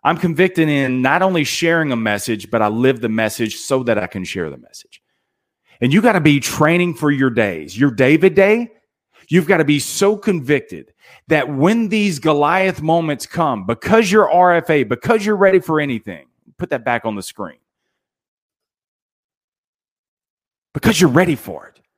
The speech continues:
you step up where everybody else steps back.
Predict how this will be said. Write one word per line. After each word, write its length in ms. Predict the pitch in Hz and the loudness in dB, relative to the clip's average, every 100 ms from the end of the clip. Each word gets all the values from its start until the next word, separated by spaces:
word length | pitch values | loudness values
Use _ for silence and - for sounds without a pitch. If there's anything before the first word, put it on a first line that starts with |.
| _ _ | _ _
you 140 | 139 208 | -2 -2
step 340 | - 139 - | 0 -4 -2
up 460 | 127 92 - - _ _ _ _ _ _ _ _ _ _ _ _ _ _ _ _ _ _ _ _ _ _ _ - _ | -6 -6 -12 -20 _ _ _ _ _ _ _ _ _ _ _ _ _ _ _ _ _ _ _ _ _ _ _ -20 _
where 140 | - 90 | -14 -14
everybody 300 | 87 82 80 | -14 -18 -20
else 140 | 76 | -20
steps 280 | - 80 - | -20 -20 -20
back. 420 | _ 62 - _ | _ -20 -20 _